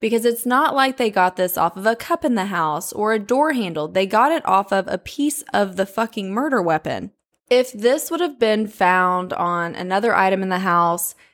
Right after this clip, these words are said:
there could have been ways to argue that it was non-nefarious. But the fact that it was found on a piece of the murder weapon lying next to one of the victims, it becomes really hard to make that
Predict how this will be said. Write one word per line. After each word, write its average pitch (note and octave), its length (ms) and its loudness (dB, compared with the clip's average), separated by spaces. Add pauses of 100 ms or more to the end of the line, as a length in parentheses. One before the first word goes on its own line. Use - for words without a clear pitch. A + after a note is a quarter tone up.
(200)
there A#3 120 4
could D4 100 -4
have D#4+ 80 -4
been D#4 160 0
ways A3 240 2
to G#3 100 -2
argue F#3+ 360 0
that F#3 80 0
it F#3 80 -2
was F#3+ 160 -4
non-nefarious. F#3 1160 -2 (220)
But A3 160 -2
the A#3 80 2
fact C4+ 560 0
that A3+ 160 0
it - 80 0
was G#3 180 -6
found F#3 400 0
on F#3 160 -4
a F#3 60 -6
piece C4 440 -4
of F#3+ 260 -6
the G3 100 -2
murder F#3 400 2
weapon E3+ 580 -2
lying C4 580 2
next G#3+ 420 -4
to G3 100 -4
one F#3 240 -2
of F#3 100 -4
the F3 120 -2
victims, E3+ 720 -2 (300)
it G#3 200 -6
becomes A3+ 420 0
really B3 240 4
hard A3+ 460 2
to G#3 100 -4
make G#3 340 -2
that G#3+ 360 2